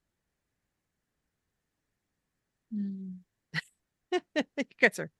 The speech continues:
Speaker 1: It's
Speaker 2: mm.
Speaker 1: crazy. Like, I really start to think about it, and, like, Andrea, say you were my boss. Like, I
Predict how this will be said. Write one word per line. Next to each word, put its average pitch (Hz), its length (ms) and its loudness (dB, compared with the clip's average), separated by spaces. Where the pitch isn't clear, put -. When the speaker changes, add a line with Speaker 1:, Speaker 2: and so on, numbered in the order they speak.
Speaker 1:
It's 330 220 6
Speaker 2:
mm. - 60 -6
Speaker 1:
crazy. 247 580 8
Like, 202 260 8
I 233 100 10
really 254 420 6
start 269 220 0
to 233 80 2
think 214 280 -2
about 202 320 6
it, 185 180 2
and, 190 300 2
like, 247 280 10
Andrea, 240 320 10
say 247 200 8
you 208 300 6
were 220 120 12
my 196 180 6
boss. 180 500 6
Like, 202 180 6
I 277 400 10